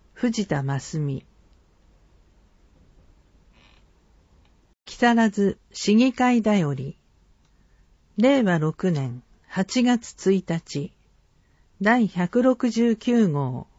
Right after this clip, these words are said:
を終わります。このシーディーについてのお問い合わせは、木更津市議会事務局、郵便番号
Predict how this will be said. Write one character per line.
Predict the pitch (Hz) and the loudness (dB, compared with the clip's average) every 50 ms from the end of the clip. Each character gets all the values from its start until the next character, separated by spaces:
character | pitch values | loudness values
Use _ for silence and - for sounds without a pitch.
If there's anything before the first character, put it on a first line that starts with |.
| _ _ - | _ _ -4
を | 202 196 - - - | -4 -4 -4 -4 -6
終 | 208 | -4
わ | 165 165 165 160 | -2 -2 -2 -2
り | 156 151 147 | -2 -4 -4
ま | 143 139 135 | -6 -8 -10
す。 | - - - - _ _ _ _ _ _ _ _ _ _ _ - _ _ _ _ _ _ _ _ _ _ _ _ _ _ - | -12 -18 -20 -20 _ _ _ _ _ _ _ _ _ _ _ -20 _ _ _ _ _ _ _ _ _ _ _ _ _ _ 0
こ | - 226 | 2 2
の | 240 262 285 269 | 4 4 2 0
シ | - - 269 277 269 | 0 0 2 2 2
ー | 240 | 2
デ | 269 269 262 | 2 2 2
ィ | |
ー | 226 | 2
に | 180 170 160 | 2 2 0
つ | - - 220 | 0 0 0
い | 220 196 | 0 2
て | - - 151 | 0 0 -2
の | 147 139 131 | -2 -2 -4
お | 135 131 | -4 -4
問 | - 165 175 180 | -2 0 0 2
い | 180 175 | 2 0
合 | 170 160 | 0 -2
わ | 165 160 | -4 -6
せ | - - 147 143 | -6 -6 -6 -6
は、 | 143 139 139 - _ _ _ _ _ _ _ _ _ _ _ _ _ _ - | -6 -6 -8 -10 _ _ _ _ _ _ _ _ _ _ _ _ _ _ -20
木 | - - | -10 -2
更 | - 254 254 254 247 233 | 2 2 4 4 2 0
津 | 233 226 | 0 -2
市 | 202 - 220 220 | -2 0 2 2
議 | 226 226 226 | 4 2 2
会 | - - 156 147 131 123 | 0 0 -2 -2 -2 -4
事 | - 156 | -4 -4
務 | 151 165 185 180 | -2 0 -2 -2
局、 | - - 139 139 _ - 135 131 - _ _ _ _ _ _ _ _ _ _ _ _ _ _ _ _ _ _ _ - | -2 -6 -8 -8 _ -12 -12 -12 -12 _ _ _ _ _ _ _ _ _ _ _ _ _ _ _ _ _ _ _ -2
郵 | 208 226 254 262 233 | 0 2 2 2 2
便 | 247 240 240 233 214 | 2 2 4 4 4
番 | 214 214 196 175 139 | 4 2 2 0 -2
号 | 131 135 131 123 123 123 - | -2 -4 -4 -4 -6 -8 -10